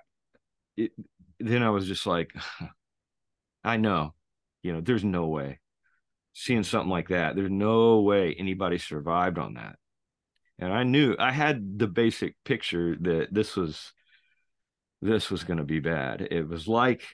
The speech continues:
Operation Red Wings in Afghanistan years before, which was the second largest <laughs> mass casualty in Afghanistan. So at that moment, it was just like time stood still.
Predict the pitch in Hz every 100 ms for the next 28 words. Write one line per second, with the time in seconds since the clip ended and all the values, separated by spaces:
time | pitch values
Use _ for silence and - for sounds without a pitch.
0 | - 101 101 95 92 82 85 87 82 80
1 | 78 78 - 80 - 82 78 - 85 76
2 | 71 69 _ _ _ 95 92 85 - -
3 | - 78 - 107 87 69 65 - - -
4 | - 98 101 - 90 - 135 131 107 85
5 | 80 87 - - - - - _ _ _
6 | - - - 139 - - - 95 78 78
7 | 76 58 - 82 76 - 78 71 67 85
8 | 69 62 - _ _ _ _ _ _ _
9 | _ _ - 151 131 - 120 147 - 127
10 | 120 123 - _ _ _ _ _ 123 110
11 | 110 - 107 - 104 92 - 113 98 95
12 | - 80 - - -